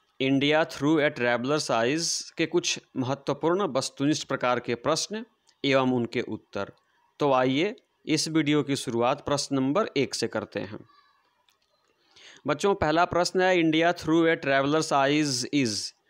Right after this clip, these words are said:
अर्थात "India through a traveler's eyes" क्या है? ऐसे है, स्टोरी है, ड्रामा है, none of these है।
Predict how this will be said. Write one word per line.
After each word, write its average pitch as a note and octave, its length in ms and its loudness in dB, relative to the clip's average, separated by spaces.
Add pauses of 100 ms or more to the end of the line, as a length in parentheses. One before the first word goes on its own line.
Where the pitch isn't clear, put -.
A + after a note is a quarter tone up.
(160)
अर्थात F3 320 0
"India E3 400 2
through E3+ 360 2
a F3 120 4 (120)
traveler's D3 520 2
eyes" D#3 380 2
क्या B2+ 300 0
है? G#2+ 300 -2
ऐसे C#3 380 0
है, F3 300 0
स्टोरी C3+ 500 0
है, E3+ 160 0
ड्रामा B2 500 0
है, F#3+ 160 -2
none B2+ 280 0
of A2+ 80 -2
these G#2 280 -2
है। G#2 120 -6